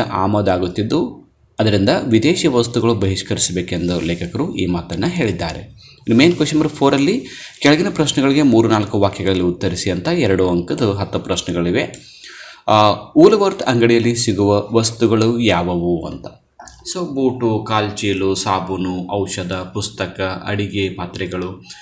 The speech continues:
ಎಲೆಕ್ಟ್ರಿಕ್ ದೀಪಗಳು, ಸಾಮಾನುಗಳು, ಫೋಟೋ, ಅಡವಿಯ ಹೂ, ಯುದ್ಧ ಸಾಮಗ್ರಿ ಮುಂತಾದ ಎಲ್ಲವೂ ದೊರೆಯುತ್ತವೆ. ಇನ್ನು ಗುರುಪದೇಶ, ಗುರುಪದೇಶದ ಗುಣಗಳನ್ನು ಪಟ್ಟಿ ಮಾಡಿ. ಸಜ್ಜನರಿಗೆ ಗುರುವಚನ ಎನ್ನುವುದು ಕಿವಿಗೆ ಒಂದು ಆಭರಣ,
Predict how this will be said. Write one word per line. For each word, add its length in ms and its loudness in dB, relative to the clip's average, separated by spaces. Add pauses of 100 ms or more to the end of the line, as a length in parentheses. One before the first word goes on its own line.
(200)
ಎಲೆಕ್ಟ್ರಿಕ್ 520 -4
ದೀಪಗಳು, 460 -4
ಸಾಮಾನುಗಳು, 800 -6 (280)
ಫೋಟೋ, 640 -2 (240)
ಅಡವಿಯ 360 -2
ಹೂ, 500 -4 (200)
ಯುದ್ಧ 200 0
ಸಾಮಗ್ರಿ 560 -4 (140)
ಮುಂತಾದ 340 -4
ಎಲ್ಲವೂ 680 -4
ದೊರೆಯುತ್ತವೆ. 680 -4 (1800)
ಇನ್ನು 180 0
ಗುರುಪದೇಶ, 640 0 (920)
ಗುರುಪದೇಶದ 560 0
ಗುಣಗಳನ್ನು 580 0
ಪಟ್ಟಿ 300 -6
ಮಾಡಿ. 540 -6 (840)
ಸಜ್ಜನರಿಗೆ 580 -2
ಗುರುವಚನ 520 -2
ಎನ್ನುವುದು 420 -2
ಕಿವಿಗೆ 380 -4
ಒಂದು 320 -4
ಆಭರಣ, 460 -6